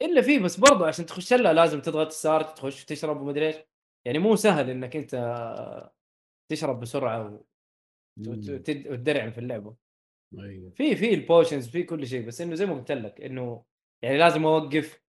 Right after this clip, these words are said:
Speaker 1: ما هو، آه، وان كليك وتقدر تدرعم في اللعبة.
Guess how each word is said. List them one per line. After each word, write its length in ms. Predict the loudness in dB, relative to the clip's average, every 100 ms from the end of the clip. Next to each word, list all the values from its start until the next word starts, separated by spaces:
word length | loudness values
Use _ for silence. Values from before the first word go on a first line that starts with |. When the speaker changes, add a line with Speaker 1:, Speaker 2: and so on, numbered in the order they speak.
| _ 6
Speaker 1:
ما 80 | 8
هو، 840 | 10 8 6 6 4 2 0 0
آه، 960 | -2 -4 -6 -8 -10 -12 -12 -14 -18 -14 -2
وان 220 | 0 0
كليك 360 | 2 2 2 -6
وتقدر 440 | -6 -6 -6 -6
تدرعم 400 | -4 -2 -2 -6
في 100 | -10
اللعبة. 300 | -10 -12